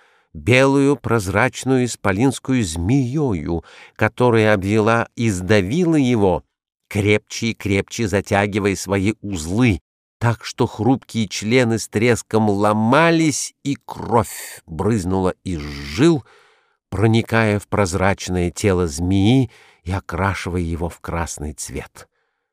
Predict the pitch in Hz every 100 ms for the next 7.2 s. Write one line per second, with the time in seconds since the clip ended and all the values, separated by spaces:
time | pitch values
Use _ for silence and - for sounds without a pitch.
0 | _ _ _ _ _ 139 156 151 156 127
1 | - 120 90 107 123 87 98 90 82 90
2 | 80 76 - 110 101 90 98 76 - -
3 | 82 67 107 185 180 147 143 120 90 98
4 | 104 87 - _ _ _ _ - - 98
5 | 80 76 65 71 - 73 - 143 180 -
6 | - 170 156 180 175 - - 196 190 190
7 | 196 170